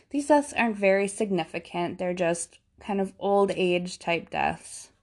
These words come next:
The home was built by a doctor by the name of M C Finney, Michael Finney, and his son, Charles Finney, followed in his footsteps and became a surgeon.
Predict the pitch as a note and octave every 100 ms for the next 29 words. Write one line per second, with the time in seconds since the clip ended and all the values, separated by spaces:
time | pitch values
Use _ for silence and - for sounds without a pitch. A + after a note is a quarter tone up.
0 | _ _ _ _ _ A3+ A3+ B3 C#4 C#4
1 | G3 F3+ F#3 F#3 E3 D3+ - D#3+ D#3 E3
2 | E3+ E3 E3 D#3+ - F#3 G#3 G#3+ G3 F#3
3 | F#3 D3 C3 D#3 E3+ D3+ D#3 E3+ - E3
4 | A#2 G3+ G3 - - _ - F#3 F3+ F3
5 | F3 F3 A3 G#3 - E4+ B3 G#3 G#3+ G#3+
6 | _ _ _ - D4 D#4 C#4+ - E3+ E3+
7 | F3 - - - F#3+ G3 G#3 G3 F#3 F#3
8 | F#3+ - A3+ A3+ - E3 D#3 - F3 E3+
9 | F3 E3 D#3+ - G3+ F#3 D2 D#2